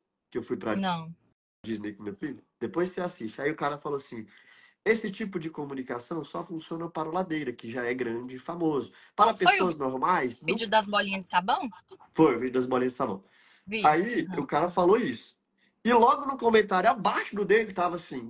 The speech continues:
Speaker 1: "Não conheci o perfil. Seu primeiro vídeo que vi e adorei."
Speaker 2: <laughs>
Speaker 1: Mesmo que ninguém tivesse me conhe-, é lógico que se você tem doze seguidores, não ia bater quinhentos mil views o vídeo. Ia bater cinco. Mas se você tivesse feito um vídeo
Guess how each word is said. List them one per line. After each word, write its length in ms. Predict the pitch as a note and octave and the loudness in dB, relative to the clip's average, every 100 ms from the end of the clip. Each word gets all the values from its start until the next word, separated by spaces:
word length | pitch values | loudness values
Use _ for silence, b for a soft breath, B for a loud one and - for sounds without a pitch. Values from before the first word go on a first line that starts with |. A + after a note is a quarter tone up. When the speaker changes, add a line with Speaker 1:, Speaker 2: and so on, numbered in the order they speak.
| D#3+ | -4
Speaker 1:
"Não 240 | A#3+ E4+ | -2 -2
conheci 440 | C4 B3 G3+ - A3 | -4 -6 -6 -6 -10
o 60 | |
perfil. 540 | G3+ G#3 F#3+ E3+ C3 - _ | -2 -4 -2 -2 -2 -6 _
Seu 220 | - F3+ | -2 0
primeiro 400 | F3 E3+ E3+ G#3 | 2 2 4 2
vídeo 260 | G3 F3 E3 | 0 -6 -6
que 140 | - | -8
vi 240 | E3 D3 E3+ | -6 -6 -2
e 100 | D#3+ | 0
adorei." 400 | D3+ F3+ C3 A2+ _ | 2 0 -2 -4 _
Speaker 2:
<laughs> 340 | A3 - - b b b - | -10 -10 -12 b b b 0
Speaker 1:
Mesmo 460 | F#3 E4 C#4 C4+ | 4 4 4 -2
que 160 | A3+ B3 A3+ _ _ A3+ | -6 -6 -8 _ _ -2
ninguém 360 | G3+ A3 E4 | 0 2 2
tivesse 420 | - A3+ G3+ G3 | 0 -4 -2 -2
me 80 | F#3+ | -6
conhe-, 200 | E3 E3 | -6 0
é 60 | F#3 | 4
lógico 400 | C#4+ A3+ E3 - | 6 6 4 -4
que 60 | - | -8
se 80 | E3+ | -6
você 200 | E3 G3 | -2 0
tem 300 | F#3+ C#3 A#2 | 2 0 2
doze 280 | D#3 G3 F#3+ | 4 4 2
seguidores, 540 | D#3 C3+ C3+ G3 C#3+ | -6 -4 2 2 2
não 140 | F3+ | 2
ia 100 | G3 | 2
bater 500 | F#3+ G3+ E3 D#3+ G3+ - | 4 0 0 0 -2 -4
quinhentos 320 | F#3 E3+ - | -4 -4 -4
mil 140 | F#3+ | -6
views 180 | G3+ D3+ | -4 -6
o 60 | G3 | -6
vídeo. 340 | A3+ C3 - _ _ _ | -6 -6 -8 _ _ _
Ia 180 | - C#3 | 0 4
bater 400 | A#2+ C3+ C3+ F#3+ | 4 4 4 2
cinco. 420 | - G3+ F#3+ F#3+ - _ _ _ _ B B B | 0 -2 -2 -4 -18 _ _ _ _ B B B
Mas 160 | F3 F#3 | 6 6
se 40 | |
você 200 | G3+ C4+ | 2 -2
tivesse 320 | C4+ A#3 G#3 G3 | 0 2 2 4
feito 500 | G3 F3 D#3 B2 A2+ b b | 6 6 2 -6 -6 b b
um 140 | D#3 E3+ | -2 0
vídeo 600 | D3 D#3 D3 C3 A#2 - | 2 2 4 2 0 -2